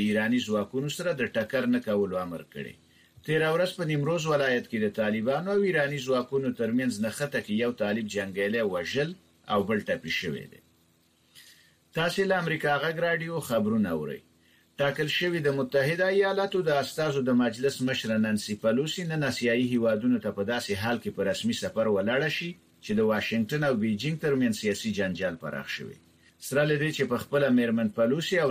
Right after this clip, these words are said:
نه هم کوم امریکایي چارواکي تر اوسه نه ده تایید کړې چې آیا په دې سفر کې به تایوان ته تګ شامل وي او که نه. خو دا چې په راپورونو کې ویل شوي د استازو د مجلس مشره به ښایي دې ټاپو ته ولاړه شي. نه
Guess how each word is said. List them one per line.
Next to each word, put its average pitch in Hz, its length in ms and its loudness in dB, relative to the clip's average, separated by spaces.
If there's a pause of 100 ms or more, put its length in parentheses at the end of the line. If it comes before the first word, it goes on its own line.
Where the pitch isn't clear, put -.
نه 135 140 0
هم 127 140 2 (120)
کوم 123 140 4 (400)
امریکایي 110 520 4
چارواکي 113 520 0
تر 104 160 2
اوسه 113 300 0
نه 147 120 2
ده 131 160 4
تایید 98 320 0
کړې 80 220 -4 (320)
چې - 80 -6 (140)
آیا 117 220 4
په 104 120 0
دې 117 80 0 (100)
سفر 120 320 0
کې 185 140 -2
به 180 60 2 (120)
تایوان 120 420 2
ته 95 60 0 (120)
تګ 123 120 -2 (120)
شامل 107 440 0
وي 185 100 0 (100)
او 123 60 2 (100)
که 95 180 0
نه. 85 80 -4 (240)
خو 113 80 -2 (100)
دا 147 140 4
چې 147 140 -2
په 135 120 2
راپورونو 135 500 0
کې 127 140 -4
ویل 113 260 2 (100)
شوي 165 260 -2 (360)
د 110 40 0 (100)
استازو 127 400 0
د 110 60 2 (120)
مجلس 113 320 0 (120)
مشره 139 320 -2
به 110 140 0
ښایي 127 320 0
دې 113 180 0
ټاپو 98 320 -2
ته 90 120 0
ولاړه 80 340 -4 (100)
شي. - 120 -12 (300)
نه 143 60 4